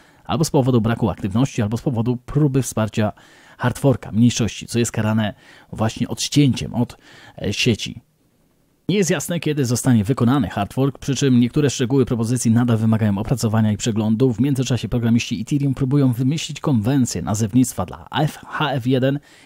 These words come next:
i przyszłych hardforków. Proponowane do tej pory motywy to między innymi nazwy gwiazd, układów planetarnych, stref World of Warcraft i miesięcy w roku. Także styczeń, luty, marzec, a na razie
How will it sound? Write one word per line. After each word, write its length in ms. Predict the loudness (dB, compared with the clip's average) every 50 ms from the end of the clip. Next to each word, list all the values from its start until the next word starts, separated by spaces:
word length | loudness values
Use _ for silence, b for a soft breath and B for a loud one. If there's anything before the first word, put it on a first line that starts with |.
| B B
i 80 | -8
przyszłych 340 | -6 -4 -6 -4 -2 -2 -2
hardforków. 640 | -2 -4 -6 -4 -4 -4 -2 -2 -2 -4 -4 -4 B B B B B B B
Proponowane 640 | -4 -4 -2 2 4 4 4 4 4 4 2 2 0
do 120 | 0 -2
tej 180 | -2 -2 -4 -2
pory 220 | 0 0 0 0
motywy 480 | 0 0 0 0 0 0 0 0 -2 -4 -6 -10 -6
to 80 | 0 2
między 320 | 4 4 4 4 2 2
innymi 480 | 2 4 4 4 4 4 2 2 -2 -4
nazwy 400 | -6 -4 -4 -4 -2 -2 -4 -4
gwiazd, 460 | -2 -2 -2 -2 -2 -4 -6 -8 -14 -16 _
układów 420 | -6 -2 0 0 2 0 -2 -2
planetarnych, 720 | -4 -2 0 2 2 2 2 0 0 0 -2 -2 -2 -4
stref 320 | -4 -4 -4 -6 -6 -8 -12
World 340 | -6 -2 0 0 0 0 -2
of 140 | -4 -4 -4
Warcraft 560 | -2 -2 -2 -2 0 -2 -2 -2 -4 -6 -10 B B B B B B B B _ -4
i 80 | -2
miesięcy 440 | 0 0 0 0 0 0 0 -2 -4
w 60 | -2
roku. 320 | -2 -2 -2 -4 -8 -14 -20 _ _ _ _ _
Także 220 | -12 -8 -6 -8
styczeń, 320 | -4 -2 -2 2 4 4
luty, 180 | 4 4 4 4
marzec, 440 | 4 4 4 4 2 2 0 -2 B B B B B B B B B B _
a 120 | 0 2
na 140 | 2 4 4
razie 260 | 2 2 0 0 -2